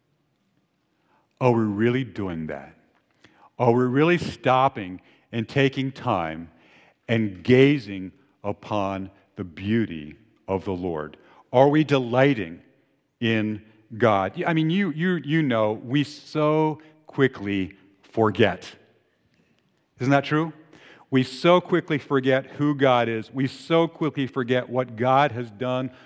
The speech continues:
on our behalf. And I don't know about you,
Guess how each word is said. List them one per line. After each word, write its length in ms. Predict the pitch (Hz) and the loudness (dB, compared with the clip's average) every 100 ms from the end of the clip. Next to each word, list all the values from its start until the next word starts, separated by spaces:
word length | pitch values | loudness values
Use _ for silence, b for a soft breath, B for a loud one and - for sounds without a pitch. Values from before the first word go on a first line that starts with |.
| B - | B -8
on 220 | 117 117 | -6 -6
our 460 | 110 113 113 113 110 b b b _ 113 | -4 -2 0 -2 -6 b b b _ -4
behalf. 640 | 107 92 80 71 - - _ _ _ _ _ _ _ _ _ _ _ _ _ _ _ _ _ _ _ _ _ _ _ _ _ _ b b b b - | -2 -2 -6 -8 -14 -20 _ _ _ _ _ _ _ _ _ _ _ _ _ _ _ _ _ _ _ _ _ _ _ _ _ _ b b b b -2
And 140 | 123 | 6
I 100 | 160 | 8
don't 160 | 165 143 | 6 2
know 140 | 139 | -2
about 260 | 127 127 127 | 0 -2 -2
you, 480 | 120 123 113 110 | -4 -2 -2 -6